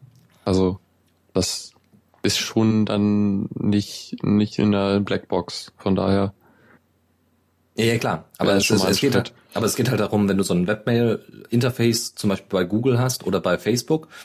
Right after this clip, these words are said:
Speaker 2: äh, äh, wo dann eben angezeigt wird, „Hier, Open P G P, kannst du alles verwenden, alles cool, alles super.“ Und du dann den Leuten erklären musst, warum das nicht gut ist, dass man Facebook benutzt und trotzdem verschlüsselte Mails versendet.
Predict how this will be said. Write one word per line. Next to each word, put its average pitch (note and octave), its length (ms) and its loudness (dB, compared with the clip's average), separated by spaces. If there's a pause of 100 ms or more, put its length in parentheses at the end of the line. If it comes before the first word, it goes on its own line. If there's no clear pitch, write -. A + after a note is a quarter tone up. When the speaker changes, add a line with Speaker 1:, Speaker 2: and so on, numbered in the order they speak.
(380)
Speaker 2:
äh, G2 60 -2
äh, G2 380 2
wo G2 100 2
dann F#2+ 160 2
eben G2 300 0
angezeigt G#2 340 0
wird, A#2 100 -2
„Hier, F3+ 380 0
Open F3 240 0
P C#3+ 120 -2
G C#3 100 2
P, G3 260 2
kannst E3+ 200 -2
du - 40 -2
alles C3 300 -2
verwenden, C#3 420 0
alles B2+ 240 -4 (100)
cool, D3+ 160 0
alles B2 140 0
super.“ C3+ 360 -4 (560)
Und G#2 300 0
du A#2 60 2
dann A2 240 2
den G2+ 120 0
Leuten G2+ 220 -2
erklären G#2 320 0
musst, G2 340 0
warum G2 320 2
das G2+ 220 0
nicht G#2 180 0
gut B2 180 2
ist, - 420 -4
dass - 380 -4
man F#2+ 240 2
Facebook A2+ 400 -2
benutzt F#2 440 0
und G2+ 140 2
trotzdem - 300 -2
verschlüsselte E2+ 460 -2
Mails D#2+ 240 2
versendet. D#2 440 -2